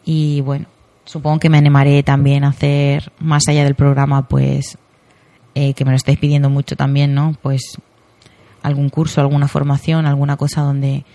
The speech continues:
muchas de estas cosas que nos cuesta tanto hacer a las mujeres, pues podamos empezar a hacerlas. Y siempre, por supuesto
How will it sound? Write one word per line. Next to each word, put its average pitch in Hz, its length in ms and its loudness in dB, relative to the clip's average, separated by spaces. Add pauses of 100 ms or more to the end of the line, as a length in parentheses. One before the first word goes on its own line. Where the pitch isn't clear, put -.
(280)
muchas 165 260 2
de - 80 -2
estas 151 200 -2
cosas 156 300 -2
que 156 120 -2
nos 147 120 -2
cuesta 147 280 -4
tanto 147 260 -2
hacer 147 240 -2
a 143 60 0
las 143 140 -4
mujeres, 151 460 -2
pues 139 220 0
podamos 139 460 -2
empezar 139 340 -2
a 139 40 0
hacerlas. 147 580 -4 (760)
Y 202 120 2
siempre, 151 500 2
por 147 200 0
supuesto 139 800 0